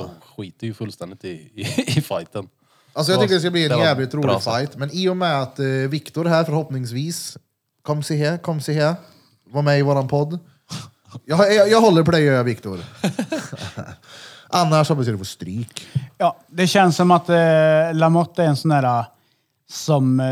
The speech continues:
Speaker 4: är ute och pratar i samhället, eh, där väldigt många, eh, personer upplever ett problem och han gör problemet till sitt problem. Eh, och en reporter som inte är ansedd av andra reportrar för att han gör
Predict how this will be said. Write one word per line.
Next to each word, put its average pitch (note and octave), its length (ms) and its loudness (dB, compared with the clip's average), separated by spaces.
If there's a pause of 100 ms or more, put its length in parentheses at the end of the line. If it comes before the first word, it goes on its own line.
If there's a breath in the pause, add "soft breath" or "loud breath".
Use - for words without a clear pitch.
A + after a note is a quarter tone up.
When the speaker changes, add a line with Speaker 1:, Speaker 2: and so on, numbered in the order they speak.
(100)
Speaker 4:
är C#3 160 -10
ute C#3+ 340 -2
och B2+ 180 -4
pratar C3+ 500 -2
i A#2+ 60 -8
samhället, A#2 840 -6
eh, A#2 500 -10
där A#2 480 -8
väldigt A#2+ 420 -6
många, A#2 460 -4 (720)
eh, G2+ 360 -10 (1400)
personer B2 680 -4
upplever B2 460 -6
ett A#2 160 -12
problem A#2+ 480 -6
och A#2+ 60 -6
han C3+ 180 -4
gör A#2+ 280 -4
problemet A2+ 600 -8
till B2+ 120 -6
sitt - 380 -8
problem. A#2+ 560 -4 (160)
Eh, A2+ 380 -6
och B2+ 120 -4
en A#2+ 260 -2
reporter A#2+ 600 -6
som A#2+ 180 -6
inte A#2+ 220 -6
är A2 40 -8
ansedd A2+ 440 -8
av A2+ 120 -8
andra A#2 440 -6
reportrar A2+ 600 -8
för A2 140 -14
att G#2+ 140 -14
han A2+ 180 -6
gör G#2 300 -8